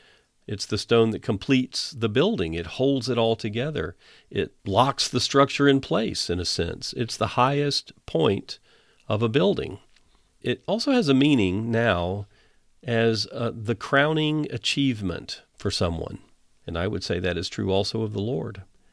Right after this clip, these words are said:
He is like a capstone. He completes the building. He holds it all together, locks it in place. And he is the crowning achievement, the highest, greatest work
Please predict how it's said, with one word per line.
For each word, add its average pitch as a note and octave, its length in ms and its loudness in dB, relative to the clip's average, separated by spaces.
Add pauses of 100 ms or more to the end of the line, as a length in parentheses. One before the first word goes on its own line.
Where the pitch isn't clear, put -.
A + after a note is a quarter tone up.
(640)
He G#2 340 0
is F#2 420 0
like G#2+ 680 0 (200)
a G2+ 80 -4
capstone. C#3 920 0 (360)
He - 200 -4
completes A#2+ 640 0
the G#2+ 140 -2
building. A#2 420 0
He F#2 140 0
holds A2+ 400 2
it A2+ 80 0
all A2 140 2
together, G2+ 420 0
locks F#2 480 0
it G#2+ 80 0
in G#2 160 0
place. G#2 600 -4 (720)
And F#2+ 320 0
he G#2+ 200 4
is G2+ 180 4
the G#2 100 -6
crowning A#2+ 640 2
achievement, B2+ 600 -2
the G2 80 -4
highest, B2 760 -2 (120)
greatest A2+ 680 4 (240)
work - 520 -2